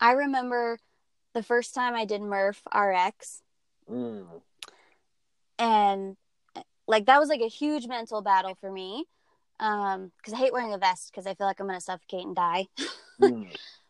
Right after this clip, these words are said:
Speaker 1: But I, I remember I did it, and I finished it, and it took me a really long time. But it's funny 'cause I remember for a long time, like, going out into the real world and being like, "Well, if you could do Murph,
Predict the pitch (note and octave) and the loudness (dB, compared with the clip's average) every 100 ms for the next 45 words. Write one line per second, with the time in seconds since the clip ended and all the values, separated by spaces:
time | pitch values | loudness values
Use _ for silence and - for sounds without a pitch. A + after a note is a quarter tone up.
0 | _ D4+ D#4 - D#4 E4 E4+ E4+ D#4+ B3+ | _ 6 6 4 2 0 0 0 0 0
1 | E4 D4+ A3 A#3 A#3+ B3+ C4 C4 G#3+ G#3 | 0 0 -4 -10 -10 -12 -8 -8 -8 -6
2 | C#4 C#4+ C#4 B3+ A#3+ A3 G#3 G#3 A3+ G3 | -6 -4 -6 -6 -4 -4 -6 -6 -4 -4
3 | F#3+ _ _ _ - C4 A3+ - D#4+ F#4 | -6 _ _ _ 2 2 2 -4 -2 0
4 | D4 A#3 A#3+ A#3+ A#3+ B3+ D#4 D#4+ D#4 A#3+ | 0 -2 -2 0 -2 -4 -6 -2 0 0
5 | A3 G#3+ A3 C4+ - A3+ G3+ G#3 D#4+ - | 0 -2 0 -4 -4 -4 -2 -4 -6 -10
6 | _ _ - A#3 A#3+ A#3 A#3+ A3+ A3+ B3 | _ _ -4 -2 2 2 2 -2 0 -2
7 | A#3 G#3+ G#3 G#3 G#3 A3 G#3 G#3+ D4+ - | 0 0 2 2 4 2 4 4 2 -4
8 | _ - - - B3+ C4+ B3+ G#3+ G#3 - | _ -20 -6 -2 0 -2 0 -2 -4 -12
9 | _ _ - E4 D#4+ C#4 D#4+ G4+ E4 A3+ | _ _ -4 4 6 6 2 0 0 0
10 | A3 A3 F4+ A#3 A#3+ - | 0 2 2 2 0 -6